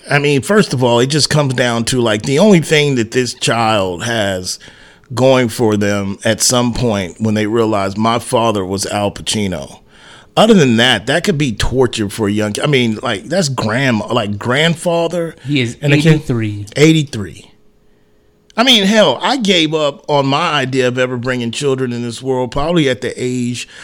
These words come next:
Speaker 1: I had a crossroads. Mine, my cutoff was, like, I think I put mine at thirty-three, thirty-two.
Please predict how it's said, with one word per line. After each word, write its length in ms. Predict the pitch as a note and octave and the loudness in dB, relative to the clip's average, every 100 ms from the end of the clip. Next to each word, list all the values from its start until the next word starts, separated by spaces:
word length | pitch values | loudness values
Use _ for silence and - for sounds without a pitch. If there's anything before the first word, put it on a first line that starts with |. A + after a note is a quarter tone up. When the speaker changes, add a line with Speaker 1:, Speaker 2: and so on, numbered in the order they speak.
| - | -10
Speaker 1:
I 160 | C#3+ G3+ | -2 2
had 120 | G3+ | 4
a 60 | C3+ | 4
crossroads. 880 | - D3 D#3 - C3 B2+ A#2 A2 - | 2 0 0 -2 0 2 0 -2 -2
Mine, 380 | B2 E3+ F#3 | 0 2 0
my 260 | C3 D#3+ F#3+ | 2 2 0
cutoff 560 | - E3+ D3+ B2+ B2 B2 | 0 0 0 -2 -2 -6
was, 160 | A2 | -6
like, 320 | A2+ G#2 G2 - - - _ _ _ _ _ _ _ _ _ - - - - - | -4 -4 -6 -12 -20 -20 _ _ _ _ _ _ _ _ _ -16 -16 -14 -20 -8
I 60 | D3 | -2
think 180 | G3 E3 | 0 2
I 80 | |
put 220 | C3+ E3+ C3+ | 2 0 0
mine 220 | C3 B2 | 0 0
at 120 | G2+ | -4
thirty-three, 960 | - B2 B2+ A#2 - A2 B2+ D#3 D#3+ - - | -2 0 0 -4 -6 -4 -4 -6 -8 -12 -12
thirty-two. 760 | - B2 A#2+ - B2+ C#3+ F3 | -2 -2 -2 -4 -2 -2 -6